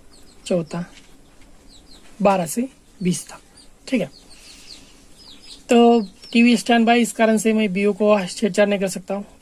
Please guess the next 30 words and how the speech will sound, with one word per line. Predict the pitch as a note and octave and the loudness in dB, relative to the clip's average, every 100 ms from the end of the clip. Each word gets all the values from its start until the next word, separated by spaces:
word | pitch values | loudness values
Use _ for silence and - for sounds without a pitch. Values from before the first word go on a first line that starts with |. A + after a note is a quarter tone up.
| - | -12
क्योंकि | F#3+ F3+ | -8 -6
बीयू | E3+ G3+ G#3 | -2 -2 -2
के | G3+ G#3+ A#3+ - _ - | 0 -2 -2 -14 _ -20
स्पार्किंग | - - G3 F#3 G#3+ | -12 -2 -2 0 -2
हो | F#3 | -2
जाएगा, | F3+ F#3 G3 - - | -2 -2 -4 -10 -12
बीयू | G3 F#3 | -4 -4
खराब | F3+ F3 F3 | -4 -6 -6
हो | E3 | -8
सकता | F#3 - | -10 -8
है। | G#3 A3+ - - - - - - - - - | -10 -10 -16 -20 -20 -20 -20 -20 -20 -20 -6
और | C4 G#3+ | 2 4
रही | G#3+ B3 | 4 2
बात | B3 A#3+ _ | 0 -2 _
ट्यूनर | - A3+ A#3 | -4 -2 -2
की | G#3+ | -4
five | A#3+ - A3+ | -10 -2 0
voltage | A3+ G#3+ A#3 | 2 0 -4
की, | - C4+ C4+ _ _ _ _ - _ _ _ _ - F#3 | -4 -8 -8 _ _ _ _ -20 _ _ _ _ -20 -4
तो | G3 | -2
ये | F#3 | 0
ground | F#3 F#3 | 0 0
है, | F#3 B3 - _ - _ _ - | 0 -4 -8 _ -20 _ _ -10
और | G#3+ | -4
ये | G3 A3+ | 0 2
देख | F#3+ F3 | 2 -2
रहे | E3+ | -4
हो | |
यहाँ | E3+ | -6
पर | E3+ A3+ | -6 -8